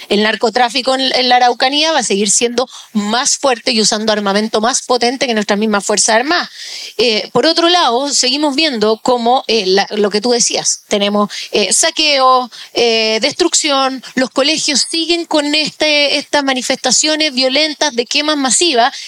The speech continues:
y nadie hace nada. Entonces, cuando tú ves que en este país la violencia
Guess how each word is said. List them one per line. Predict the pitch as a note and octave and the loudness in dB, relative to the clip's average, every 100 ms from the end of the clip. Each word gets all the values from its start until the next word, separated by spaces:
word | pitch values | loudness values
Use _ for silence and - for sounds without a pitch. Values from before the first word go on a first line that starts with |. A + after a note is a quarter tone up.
| - | -4
y | A#3+ | -2
nadie | C4 E4 F#4 | 0 0 0
hace | E4+ C4+ | 0 0
nada. | A#3+ D#4 - - | 0 -2 -2 -2
Entonces, | A#3+ A#3 D#4 F#4 - - - | -2 0 -2 -2 -6 -16 -6
cuando | - C4+ A#3+ | -4 -2 -2
tú | - F#4 G#4+ | 0 0 2
ves | G#4+ - - - - - _ _ - | 0 0 -4 -12 -20 -20 _ _ -4
que | A#3+ | 0
en | D4+ | 0
este | F4 F#4 | 0 0
país | F4 E4+ D4+ G3+ - - - - | 2 2 2 -2 -4 -12 -16 -4
la | A3+ A#3+ | 0 2
violencia | A3+ B3+ C#4 C4 - F#3 | 0 0 -2 0 0 -2